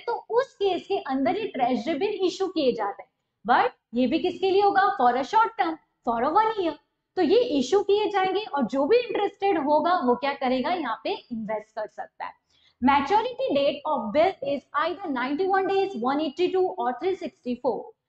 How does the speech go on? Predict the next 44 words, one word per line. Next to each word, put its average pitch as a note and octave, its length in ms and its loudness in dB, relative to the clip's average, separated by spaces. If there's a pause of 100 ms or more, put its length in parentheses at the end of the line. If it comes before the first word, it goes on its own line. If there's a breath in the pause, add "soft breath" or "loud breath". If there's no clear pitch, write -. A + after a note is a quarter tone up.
(160)
ये, C#4 100 2
ये F#4 220 2
three G4+ 140 4
पार्ट्स F#4+ 320 0
में F#4+ 100 -8
डिवाइड E4+ 300 0
है, A#3 140 -4
या A#3+ 200 0
तो F4+ 140 -2
ये G#4 100 -2
नाइंटी F#4+ 280 -2
वन F#4 200 0
days F#4+ 200 0
के G4 60 0
लिए G4 100 4
आप F#4+ 120 2
issue F#4 260 -2
करो, F#4+ 240 0 (320)
या C#4 140 4
वन E4+ 200 2 (100)
एटी C4+ 260 0
टू G4+ 120 0
days G4+ 260 -2
के G4 100 -2
लिए F#4+ 240 0
करो, F4 340 2
या A#3 100 2
फिर B3 140 0
थ्री C4 200 -2
सिक्सटी E4 400 0 (180)
फ़ोर F4+ 180 4
days C4+ 260 0
के B3 100 0
लिए A3+ 200 -2
करो, A3+ 140 0
उसके B3+ 240 -4
आगे A#3+ 240 2
तो D#4 120 0
होगा F#4 240 2
नहीं D#4+ 140 -2
क्योंकि C#4+ 200 -6
one G4 260 0
year D4+ 200 -4
है। B3+ 80 -8